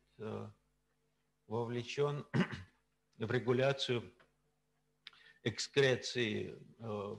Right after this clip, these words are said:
почками, э, среды, слабощелочной среды. Э, тем не менее, эти мышки, они как бы остаются живы. И почему они остаются живы?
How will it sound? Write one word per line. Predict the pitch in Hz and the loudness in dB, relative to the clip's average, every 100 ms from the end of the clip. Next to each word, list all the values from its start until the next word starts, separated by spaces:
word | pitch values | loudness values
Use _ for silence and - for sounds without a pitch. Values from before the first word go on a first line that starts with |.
| - | -4
почками, | 165 175 - 127 117 113 110 - - - _ - | -2 -2 -4 -8 -6 -6 -8 -12 -18 -20 _ -16
э, | 110 98 98 98 95 _ _ _ _ _ _ _ _ | -12 -8 -6 -8 -10 _ _ _ _ _ _ _ _
среды, | - - 127 117 98 82 _ _ _ _ _ _ _ _ | -14 -6 -4 -4 -6 -8 _ _ _ _ _ _ _ _
слабощелочной | - 123 123 117 - 113 110 - 110 101 | -6 -4 -2 -4 -6 -4 -4 -4 -6 -6
среды. | - 101 92 82 - _ _ _ _ _ _ _ _ _ _ _ - | -6 -8 -8 -14 -18 _ _ _ _ _ _ _ _ _ _ _ -6
Э, | 113 113 113 - - 123 | 0 2 0 -2 -10 -4
тем | 175 165 | -2 0
не | 170 | 0
менее, | 185 202 185 170 156 160 | 0 2 0 0 -2 -2
эти | 165 156 160 | -4 -4 -6
мышки, | 160 180 - - | -4 -4 -6 -2
они | 147 147 147 160 165 170 127 - - | 0 0 -2 -4 -6 -8 -10 -12 -10
как | 143 139 | -10 -6
бы | 156 | -6
остаются | 147 - 151 156 - 156 | -8 -4 -4 -4 -8 -10
живы. | 160 185 135 90 - _ _ _ _ _ _ _ _ _ - | -2 -2 -2 -8 -16 _ _ _ _ _ _ _ _ _ -12
И | 123 | -6
почему | 120 110 127 113 110 | -6 -6 -6 -4 -4
они | 113 127 | -4 -6
остаются | 127 127 - 135 139 - 135 | -8 -8 -6 -6 -6 -8 -10
живы? | 127 139 139 135 | -8 -6 -6 -8